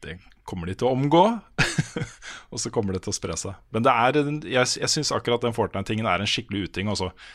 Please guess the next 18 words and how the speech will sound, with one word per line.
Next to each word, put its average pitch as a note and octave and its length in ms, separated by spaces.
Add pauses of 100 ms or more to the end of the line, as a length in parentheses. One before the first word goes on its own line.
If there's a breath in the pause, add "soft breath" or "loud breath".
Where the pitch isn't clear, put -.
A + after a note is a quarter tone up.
(160 loud breath)
Og - 60
det A#2+ 80
er - 80
litt A2+ 120
tilbake G#2+ 440
til A2 200
det A2 260
vi A2 80
snakket A2+ 260
om F#2 80
med G2+ 120
Apex - 420
Legends G2+ 560
også, D#3+ 260
fordi B2 400 (1400 soft breath)
jeg G2 160 (160)
vet F#2+ 240
allerede, G#2 440